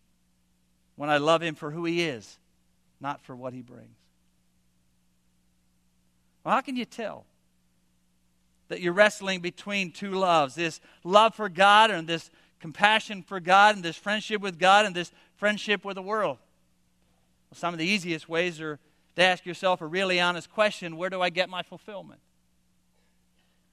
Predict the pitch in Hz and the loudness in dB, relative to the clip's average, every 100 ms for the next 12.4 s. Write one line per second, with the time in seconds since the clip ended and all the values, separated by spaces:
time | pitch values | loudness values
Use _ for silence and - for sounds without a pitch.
0 | _ _ _ _ _ _ _ _ _ _ | _ _ _ _ _ _ _ _ _ _
1 | _ _ _ - 208 202 185 - 208 196 | _ _ _ -4 0 2 2 0 -2 -2
2 | 196 202 196 135 - _ _ _ _ _ | -2 -4 -6 -6 -12 _ _ _ _ _
3 | - 208 208 190 - 208 202 190 - - | 4 4 4 -2 -4 -6 0 0 -2 -10
4 | 202 170 127 98 _ _ _ _ _ _ | -12 -12 -14 -18 _ _ _ _ _ _
5 | _ _ _ _ _ _ _ 202 240 202 | _ _ _ _ _ _ _ -2 -2 2
6 | 214 214 196 202 233 - 196 220 208 202 | 2 2 0 0 0 -4 -10 -8 -8 -8
7 | 160 190 190 185 190 180 156 180 262 220 | 0 2 2 0 0 0 0 -4 -4 -2
8 | 226 180 196 254 - - 131 - _ _ | -6 -6 -8 -8 -8 -20 -20 -20 _ _
9 | _ _ _ _ _ _ _ _ _ _ | _ _ _ _ _ _ _ _ _ _
10 | _ _ _ _ _ _ _ _ _ _ | _ _ _ _ _ _ _ _ _ _
11 | _ _ 175 196 196 196 - 220 214 214 | _ _ -2 0 -2 -4 -4 -6 -6 -8
12 | 170 185 226 | -8 -2 -2